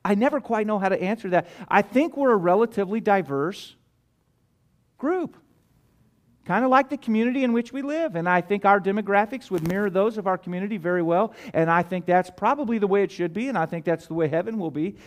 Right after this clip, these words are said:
People from every tribe and tongue and nation and kindred. And, and it's gonna be a pretty diverse, eclectic place. But, but you see, our joy in coming together isn't based necessarily in the fact that all of us have a family history or background or whatever in common.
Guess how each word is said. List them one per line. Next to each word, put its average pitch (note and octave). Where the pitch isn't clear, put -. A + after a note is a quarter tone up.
People E3+
from D3
every D#3
tribe D#3+
and C#3+
tongue D#3+
and C#3
nation E3
and C3
kindred. D#3+
And, C#3
and D#3+
it's A3
gonna F#3
be D#3
a D3
pretty D3+
diverse, C#3
eclectic C#3+
place. C#3
But, -
but B3
you C4
see, C#4+
our C4+
joy D4
in A3
coming G#3+
together G3+
isn't G3
based F#3+
necessarily E3+
in D#3+
the D3
fact F3
that D3
all E3
of E3
us D#3+
have E3
a D#3
family D#3
history D3
or D3
background C#3+
or D3
whatever A3
in E3
common. G3+